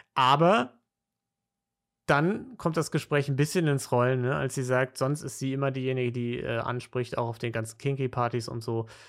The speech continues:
Äh, da kommen dann so ein paar Themen ins, ins Rollen, die dann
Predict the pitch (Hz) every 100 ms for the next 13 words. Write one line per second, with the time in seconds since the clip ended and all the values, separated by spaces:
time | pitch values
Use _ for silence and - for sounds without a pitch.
0 | - - 120 113 - _ 127 127 131 -
1 | 143 139 131 131 117 120 - 127 120 117
2 | 117 - - 135 117 120 113 110 113 110
3 | 104